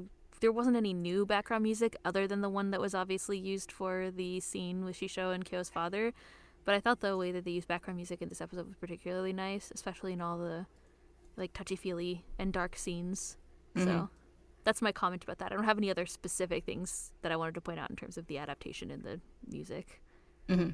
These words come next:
Speaker 1: It was nice to see them. Oh, what about, uh, this is the first time we met Kunimitsu.
Speaker 2: Yeah.
Speaker 1: He didn't say very
Speaker 2: Mm-hmm.
Speaker 1: much. I don't have a lot of strong opinions about his voice. Do you have any opinions about his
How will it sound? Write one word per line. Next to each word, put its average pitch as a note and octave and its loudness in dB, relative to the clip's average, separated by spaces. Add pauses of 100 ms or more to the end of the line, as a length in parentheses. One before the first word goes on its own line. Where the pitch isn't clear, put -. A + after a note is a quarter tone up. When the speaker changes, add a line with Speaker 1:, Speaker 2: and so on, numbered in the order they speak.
(160)
Speaker 1:
It G3 -6
was F3+ -4
nice E3 -6
to - -6
see - -8
them. F3 -4
Oh, B3+ 12
what B3 12
about, D4+ 10 (140)
uh, - 0 (100)
this C4+ 8
is D#4+ 4
the E4 4
first - -2
time C#4+ 4
we B3+ 6
met A#3 2 (160)
Kunimitsu. G#3 2 (600)
Speaker 2:
Yeah. F3+ 8
Speaker 1:
He - 4
didn't C4 8
say G3 2
very F#3 4
Speaker 2:
Mm-hmm. F3+ -2
Speaker 1:
much. F3 -6
I A3 6
don't A#3+ 10
have A#3 6
a A3+ 2
lot G#3 8
of G3 0
strong F3+ 2
opinions F#3 -2
about F3+ -2
his F#3 -4
voice. F3+ -2 (100)
Do - 0
you G#3+ 4
have G3 2
any G3+ 0
opinions G#3+ 0
about A3 0
his - -6